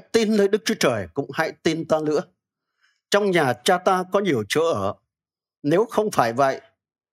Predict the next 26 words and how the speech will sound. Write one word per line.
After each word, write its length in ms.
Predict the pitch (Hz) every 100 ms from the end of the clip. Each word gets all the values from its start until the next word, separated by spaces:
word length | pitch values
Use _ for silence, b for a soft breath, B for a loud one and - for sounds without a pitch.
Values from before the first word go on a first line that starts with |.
| _
sao 280 | - 185 185
ta 100 | 190
nói 260 | 180 175 202 202
cùng 240 | 139 107 -
các 160 | 147 -
con 320 | 170 180 123 _ _ _ _ -
rằng 200 | 131 117 -
ta 120 | 175
đi 240 | 185 180
sẽ 180 | 180 214 -
chuẩn 220 | 120 117
bị 200 | 123 110
chỗ 220 | - 139 180
cho 100 | 170
các 160 | - 165 -
con? 180 | 165 139 _ _ _ _ _ _ _ _ _ _ -
Khi 220 | 196 185
ta 140 | 196
đi 360 | 185 185 180 156 -
và 120 | 113
chuẩn 360 | - 120 107 117
bị 240 | 127 - _ _ _
chỗ 260 | - 147 -
cho 100 | 160
các 200 | 156 170 -
con, 200 | 147